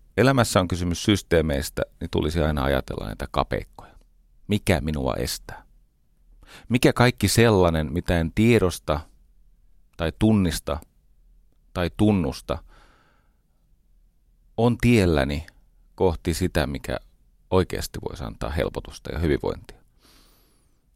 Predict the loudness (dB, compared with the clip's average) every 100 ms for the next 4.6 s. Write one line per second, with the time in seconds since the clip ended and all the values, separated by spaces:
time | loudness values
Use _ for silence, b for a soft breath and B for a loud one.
0 | _ _ _ _ _ 0 4 4 4 4
1 | 2 -2 0 4 4 4 2 2 0 0
2 | -4 -6 _ -6 -4 -2 -4 -6 -10 -4
3 | -4 -4 _ _ _ _ _ _ _ -10
4 | -8 -6 -4 -2 -2 -4